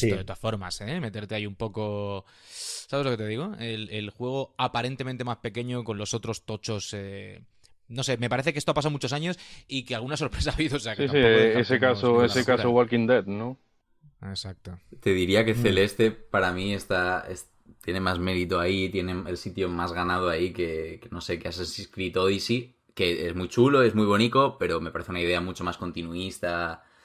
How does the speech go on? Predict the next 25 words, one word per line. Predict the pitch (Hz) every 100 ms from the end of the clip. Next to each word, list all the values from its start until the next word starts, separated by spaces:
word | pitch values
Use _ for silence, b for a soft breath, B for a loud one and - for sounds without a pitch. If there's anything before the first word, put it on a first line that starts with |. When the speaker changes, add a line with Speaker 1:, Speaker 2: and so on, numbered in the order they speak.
| b b b b b -
Speaker 4:
No | 92 92
sé, | 92 90 -
a | 87
mí | 90 107
Celeste | - 110 101 101 113
no | 110 120
me, | 113 98 -
no | 110 113
me | 135
parecía | 120 110 113 107
tanta | 104 98 98
sorpresa. | 95 87 92 87 -
También | 80 95
es |
verdad | 98 95 113
que | 104
una | 92
perspectiva | 90 - 92 92 90
muy | 92 92
concreta, | 87 87 113 131
habiéndolo | 98 90 85
seguido | 85 - 85 87 82
todo | 82 87
el | 90
año | 113 135 156